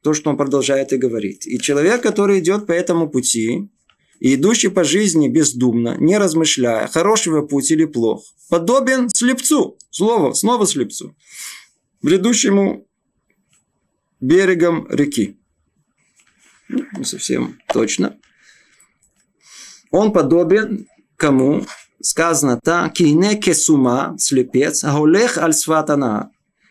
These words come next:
который идет на, э, хотя сказано "сфат анахар" и дословный перевод "на берегу реки",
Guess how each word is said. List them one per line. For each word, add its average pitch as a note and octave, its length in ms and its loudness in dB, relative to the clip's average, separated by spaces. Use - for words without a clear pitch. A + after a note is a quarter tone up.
который F#3 480 2
идет G3 500 2
на, E3 640 -2
э, B2+ 440 0
хотя D3+ 360 -2
сказано D3 540 0
"сфат E3 320 0
анахар" C#3+ 640 0
и - 60 -6
дословный D3+ 460 2
перевод C#3+ 480 2
"на C3 100 -2
берегу C3 380 2
реки", A#2 500 -4